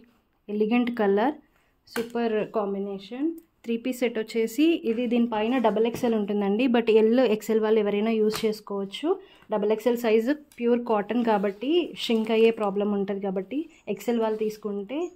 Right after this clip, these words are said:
చాలా బాగుంటది. వాళ్ళకి finishing కానీ setting కానీ చాలా బాగా వస్తది. ఇది వచ్చేసి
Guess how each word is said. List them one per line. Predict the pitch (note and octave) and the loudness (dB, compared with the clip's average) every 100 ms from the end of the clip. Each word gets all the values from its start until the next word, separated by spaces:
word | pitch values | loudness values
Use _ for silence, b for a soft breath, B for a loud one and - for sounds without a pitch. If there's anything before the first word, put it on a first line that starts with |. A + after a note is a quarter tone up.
| _ | _
చాలా | - G3+ G#3 | -10 -8 -6
బాగుంటది. | G#3 G3 G3 G3 G3 | -4 -2 -2 -4 -6
వాళ్ళకి | G3+ G3 F#3+ B3+ D4+ - _ _ - | -4 -4 -4 -4 -4 -8 _ _ -8
finishing | A3 G#3+ A3 G#3 | -6 -6 -6 -6
కానీ | G#3 A3 | -6 -6
setting | A3+ G3+ G3+ G#3 | -6 -8 -8 -8
కానీ | G3+ G3+ G#3+ | -8 -8 -8
చాలా | G#3 G3 | -8 -6
బాగా | F#3 F3+ | -6 -6
వస్తది. | G3+ G3+ G3 F#3+ C#4+ E4+ _ b b b b b | -8 -10 -10 -8 -8 -10 _ b b b b b
ఇది | A3 A3 | -4 -4
వచ్చేసి | A3 A#3 A3+ C#4+ | -2 -2 -2 0